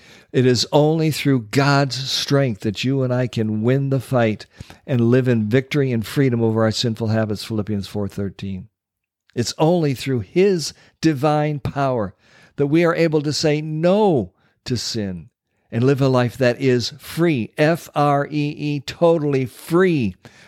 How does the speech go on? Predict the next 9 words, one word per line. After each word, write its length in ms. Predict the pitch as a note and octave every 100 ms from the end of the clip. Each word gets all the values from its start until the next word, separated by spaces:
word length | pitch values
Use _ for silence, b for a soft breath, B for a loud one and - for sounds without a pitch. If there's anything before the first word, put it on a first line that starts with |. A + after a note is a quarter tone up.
| B
from 180 | C#3+ B2+
your 120 | A#2+
kryptonite, 640 | - A#2+ - G#2+ F#2+ F2+ - _
Second 360 | - B2 G2+ F#2
Peter 220 | G#2 G2
chapter 380 | F2+ G#2+ F#2 F2+
one, 200 | F#2 F2
verse 300 | F2+ F2 -
three. 320 | F2+ E2+ E2+